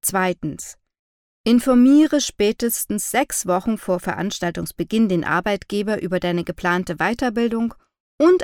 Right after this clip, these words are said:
einige dich mit ihm über den Termin der Freistellung. Lass dir vom Arbeitgeber einen Nachweis geben, in dem er deine geplante Weiterbildung anerkennt.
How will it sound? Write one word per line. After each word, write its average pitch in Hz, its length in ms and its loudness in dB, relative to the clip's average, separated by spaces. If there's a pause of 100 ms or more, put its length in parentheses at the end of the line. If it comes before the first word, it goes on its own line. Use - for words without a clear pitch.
einige 202 500 -2
dich 190 280 -6
mit 170 200 -6
ihm 233 300 2
über 175 240 -2
den 165 180 -4
Termin 170 380 -2
der 214 120 -6
Freistellung. 165 760 -8 (920)
Lass 240 300 -2
dir 269 180 -2
vom 180 180 -4
Arbeitgeber 208 840 -4
einen 170 240 -2
Nachweis 214 520 -6
geben, 214 340 -4 (380)
in 202 160 2
dem 269 240 4
er 285 100 2
deine 175 320 0
geplante 202 560 -2
Weiterbildung 175 680 -2
anerkennt. 180 720 -2